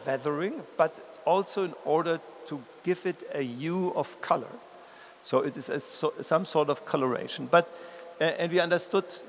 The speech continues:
immediately that painting with asphalt lacquer is beauty. It doesn't sound like this.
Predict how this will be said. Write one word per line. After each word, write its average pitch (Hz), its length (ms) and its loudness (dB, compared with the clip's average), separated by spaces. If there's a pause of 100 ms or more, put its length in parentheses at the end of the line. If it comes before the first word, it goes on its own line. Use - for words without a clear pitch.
immediately 170 800 2
that 151 420 2 (600)
painting 180 720 2 (1000)
with - 460 0 (200)
asphalt 151 420 2
lacquer 147 460 -2
is - 360 -2 (160)
beauty. 170 360 -2 (1200)
It 131 160 -4
doesn't 185 340 6
sound 135 340 2
like 120 220 -6
this. 180 360 -4